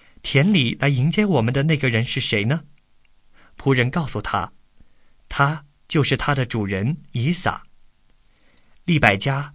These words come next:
戴起面纱，把自己藏起来。仆人就告诉以撒，他已经完成了他的任务。以撒把利百加领到他母亲的帐篷里，以撒和利百加结了婚，他成了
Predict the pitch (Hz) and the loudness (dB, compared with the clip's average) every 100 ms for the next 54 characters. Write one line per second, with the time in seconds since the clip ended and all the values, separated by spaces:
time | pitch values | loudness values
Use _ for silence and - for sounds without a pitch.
0 | - 160 120 - 110 120 95 - 120 131 | -4 -2 0 0 0 0 0 0 0 -2
1 | - - 127 113 143 120 - - 127 196 | -14 -6 -4 -2 -4 -4 -6 -2 0 0
2 | - 76 69 - - - - _ _ - | 0 -4 -8 -16 -20 -20 -20 _ _ -20
3 | - - - 135 120 120 110 170 131 110 | -20 -8 0 2 2 0 -2 -2 -2 -4
4 | 101 113 - 82 90 - - - - - | -2 -2 -2 -4 -6 -16 -20 -20 -20 -14
5 | - 139 117 - 127 147 131 107 147 - | 0 2 2 2 0 0 -2 -2 0 -2
6 | 117 117 - 113 113 117 107 98 - _ | -2 -2 0 0 0 -2 -2 -8 -10 _
7 | - - - - - - _ _ - 135 | -20 -20 -20 -20 -20 -20 _ _ 0 0
8 | 156 113 117 123 107 131 113 95 117 139 | 2 2 2 2 0 0 0 -2 -2 -2
9 | 143 - - 135 113 139 117 131 120 107 | -2 -8 0 2 4 2 0 0 -2 -2
10 | - 143 135 196 180 - 107 92 78 - | -2 -2 -2 0 -2 -2 -4 -4 -8 -16
11 | - - - - _ _ - 117 113 113 | -20 -20 -20 -20 _ _ -4 -2 0 0
12 | 95 95 120 135 110 101 104 117 117 147 | 0 -2 -2 -2 -2 -2 -2 -2 -2 -2
13 | 143 - 143 147 - - _ - - - | -2 0 0 0 -6 -20 _ -20 -20 -20
14 | - - 175 - 123 135 135 123 | -16 -4 -2 0 0 2 4 2